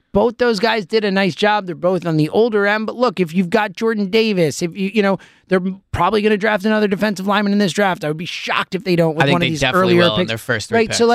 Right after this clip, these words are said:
Speaker 1: like,
Speaker 2: yeah.
Speaker 1: having a guy, guys like Sue and Joseph here make a lot of sense from a, you know,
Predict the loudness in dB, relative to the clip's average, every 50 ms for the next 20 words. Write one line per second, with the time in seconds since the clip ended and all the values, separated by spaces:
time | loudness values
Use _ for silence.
0 | 2 0 -4 -10 -10 -6 -2 -2 -2 0 0 -2 -2 0 -2 -2 -2 -2 -2 -2
1 | -2 -2 -2 -2 -2 -4 -2 -2 -2 -2 0 2 2 2 0 -2 -2 -2 0 0
2 | 0 -2 0 0 0 0 0 -2 -2 -4 -4 -4 -6 -8 -10 -4 -2 -2 0 2
3 | 2 2 0 2 0 0 2 2 0 0